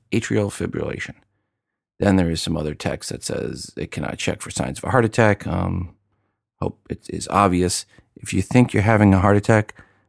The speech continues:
uh, don't open the E C G app. Open the iPhone app,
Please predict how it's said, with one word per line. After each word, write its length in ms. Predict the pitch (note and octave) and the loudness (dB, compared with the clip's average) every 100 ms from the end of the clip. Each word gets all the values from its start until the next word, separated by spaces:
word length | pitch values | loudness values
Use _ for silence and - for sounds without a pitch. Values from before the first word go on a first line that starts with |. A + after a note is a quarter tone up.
| _ - | _ -2
uh, 140 | A2+ A2+ _ _ | -2 -2 _ _
don't 280 | D3 D3+ - | 4 6 6
open 380 | B2 A#2+ A2+ G#2+ | 4 6 6 6
the 180 | G#2 G2 | 6 4
E 60 | |
C 200 | F#2+ - | 2 0
G 240 | F#2 G2 G#2 | -2 2 4
app. 280 | A2+ A2 - _ _ _ _ _ - | 4 0 -8 _ _ _ _ _ -4
Open 240 | - D#3 | -2 2
the 80 | C#3+ | 4
iPhone 420 | B2 A2 - F#2 | 6 4 2 2
app, 300 | G#2 G2+ - | 2 2 -4